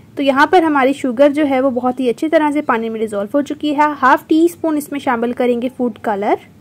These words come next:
और उसके बाद अच्छे से मिक्स कर लेंगे। तो यहाँ पर ये हमारी चाशनी बनकर तैयार है। फ्लेम को ऑफ करते हैं, इसे साइड पे करेंगे। इस तरफ हम एक बर्तन में शामिल करेंगे तीन से चार चम्मच पानी के और इसमें शामिल करेंगे वन कप दूध जो कि फुल फैट क्रीम वाला है।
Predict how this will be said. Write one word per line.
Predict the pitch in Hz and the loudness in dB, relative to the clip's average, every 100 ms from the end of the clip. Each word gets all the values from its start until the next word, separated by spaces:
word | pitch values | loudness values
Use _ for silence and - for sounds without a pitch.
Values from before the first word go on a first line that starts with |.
| - _ - - - - - - - | -20 _ -20 -20 -20 -20 -20 -12 0
और | 240 240 | 2 2
उसके | 254 294 | 2 0
बाद | 247 247 | 2 0
अच्छे | 254 254 | -2 -4
से | 311 320 | -2 -2
मिक्स | 262 214 - | -2 -6 0
कर | 285 | 2
लेंगे। | 285 294 285 370 539 - - - - - | 4 2 2 0 -2 -18 -20 -20 -10 -2
तो | |
यहाँ | 269 262 311 | 0 2 4
पर | 349 | 4
ये | 311 311 | 4 0
हमारी | 269 254 233 254 | 0 0 0 0
चाशनी | 247 214 - 302 | -2 -4 -4 -2
बनकर | 294 285 294 | -2 2 0
तैयार | 247 226 196 208 | 0 -2 -4 -2
है। | 285 | -2
फ्लेम | 359 277 240 233 | -2 -4 -6 -2
को | 240 | -2
ऑफ | 208 | -2
करते | - 311 311 | 0 0 0
हैं, | 311 | -4
इसे | 320 | -4
साइड | 294 214 202 | -4 -6 -6
पे | 254 | -4
करेंगे। | 269 269 277 311 480 - - - - - | -2 -2 -2 -2 -4 -6 -20 -20 -20 -8
इस | - - | -2 4
तरफ | 392 392 | 4 4
हम | 339 330 294 | 2 0 0
एक | 285 269 | 0 2
बर्तन | 262 240 226 254 | 2 2 0 -2
में | 294 | -2
शामिल | 302 269 269 | 2 0 0
करेंगे | 254 254 262 254 269 | 0 0 0 0 -2
तीन | 269 302 330 | 0 -2 0
से | 330 | -2
चार | 294 233 220 | -2 -2 -2
चम्मच | 247 226 220 - _ | -6 -6 -8 -10 _
पानी | 226 202 202 | -6 -6 -6
के | 247 415 - - _ - | -2 -2 -4 -20 _ -2
और | 240 | 0
इसमें | 254 320 | 0 -2
शामिल | 311 285 269 | 0 0 0
करेंगे | 262 269 269 262 | 2 2 2 2
वन | 240 247 302 | 2 2 0
कप | 302 285 | 0 0
दूध | 214 240 254 | 0 -4 -4
जो | 254 | -4
कि | 254 | -6
फुल | 254 339 349 | 0 2 4
फैट | 285 247 254 | 4 2 0
क्रीम | - 254 262 | -2 -2 0
वाला | 220 208 196 | -2 -2 -4
है। | 214 339 | -2 -2